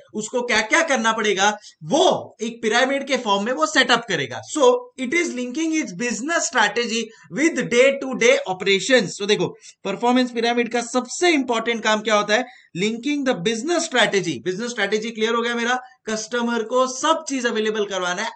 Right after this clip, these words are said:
at lowest cost at one place। अब उसके लिए day to day operations क्या रखने पड़ेंगे,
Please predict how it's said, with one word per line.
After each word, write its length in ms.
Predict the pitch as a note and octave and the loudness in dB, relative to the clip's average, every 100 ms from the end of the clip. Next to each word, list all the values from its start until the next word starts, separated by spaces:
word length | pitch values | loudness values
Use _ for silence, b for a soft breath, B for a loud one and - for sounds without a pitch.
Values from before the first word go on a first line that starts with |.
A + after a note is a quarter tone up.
| A3 | 2
at 160 | C4+ C#4 A3 | 2 0 0
lowest 240 | A3+ A#3+ - G#3 | 2 0 -2 -2
cost 440 | A#3 C4 - A3+ | 0 -2 0 0
at 140 | A#3+ G3+ | 2 -2
one 160 | F3+ E3+ | -6 0
place। 180 | G3+ A#3+ A3+ B B _ | 2 2 -2 B B _
अब 120 | C#4+ | 2
उसके 380 | E4 C#4+ - B3+ | 4 2 2 0
लिए 240 | A#3 A#3+ A#3+ | 4 4 4
day 260 | D#3+ A#3+ D4+ D#4 | 4 2 2 -2
to 100 | A3+ | 0
day 80 | C#4 A#3+ | 2 2
operations 480 | A3 G#3+ G#3 A3 G#3+ | 2 0 0 -6 -4
क्या 240 | C4 D#4 | 0 2
रखने 260 | C#4+ G#3+ A3+ | 2 0 -4
पड़ेंगे, 540 | A3 G#3 G#3 A3+ F#4+ | -4 -4 0 0 0